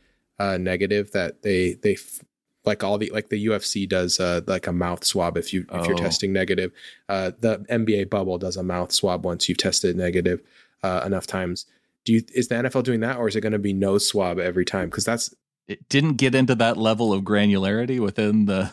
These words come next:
Speaker 2: the articles that I read, but that sounds like it, it makes sense to take the, the hardcore one and then,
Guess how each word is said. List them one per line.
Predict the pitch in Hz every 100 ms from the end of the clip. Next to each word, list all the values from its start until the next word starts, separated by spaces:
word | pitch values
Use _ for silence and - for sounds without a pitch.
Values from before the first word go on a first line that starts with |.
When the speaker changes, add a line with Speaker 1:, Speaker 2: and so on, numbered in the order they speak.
| -
Speaker 2:
the |
articles | - - 117 - 117
that | 127
I | 135
read, | 135 139 143 120
but | 104 107
that | 120 123
sounds | - 131 117 113 101
like | 104 95
it, | 98 87 _ _ -
it | 107
makes | 104 107 -
sense | 98 80 -
to | 90
take | 98 92 -
the, | 90 82 82 82 73
the | 85 85
hardcore | 95 104 101 110 95
one | 87 87 90
and | 87
then, | 85 82 87 80